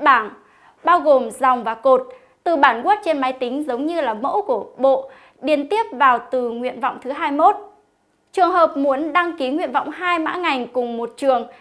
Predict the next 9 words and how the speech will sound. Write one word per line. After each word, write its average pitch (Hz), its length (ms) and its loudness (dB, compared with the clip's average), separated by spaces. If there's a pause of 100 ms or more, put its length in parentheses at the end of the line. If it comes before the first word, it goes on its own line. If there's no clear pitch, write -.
(160)
các 381 160 -2
em 262 280 -4
để 240 100 -4
nguyện 220 340 -8
vọng 269 200 -4
hai 311 360 -4 (240)
làm 233 240 -8 (680)
hai 294 260 -10
dòng. 240 240 0